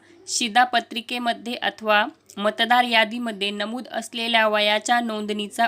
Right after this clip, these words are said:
उतारा, ग्रामपंचायत, नगरपालिका, महानगरपालिका यांच्याकडे असलेल्या जन्म नोंद वहीतील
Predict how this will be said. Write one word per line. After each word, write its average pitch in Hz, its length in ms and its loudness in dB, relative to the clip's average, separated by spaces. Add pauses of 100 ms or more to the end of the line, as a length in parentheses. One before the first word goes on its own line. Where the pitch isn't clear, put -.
उतारा, 202 460 4 (1400)
ग्रामपंचायत, 220 880 2
नगरपालिका, 202 800 0 (400)
महानगरपालिका 226 1000 0
यांच्याकडे 214 760 -2
असलेल्या 208 600 -2
जन्म 220 380 -2
नोंद 226 320 -2
वहीतील 208 520 -4